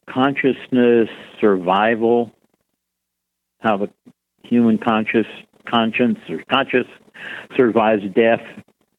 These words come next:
And a lot of these things working together could do big stuff.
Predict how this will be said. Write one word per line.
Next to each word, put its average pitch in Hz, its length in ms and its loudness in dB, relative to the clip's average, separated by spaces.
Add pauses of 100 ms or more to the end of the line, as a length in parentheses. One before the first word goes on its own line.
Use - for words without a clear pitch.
(180)
And 101 420 -2
a 87 80 -2
lot 98 320 0
of 113 100 0
these 110 300 2
things 104 360 -2
working 101 400 0
together 110 680 0
could 90 320 -4 (720)
do 110 120 4
big 98 400 -2
stuff. 107 240 0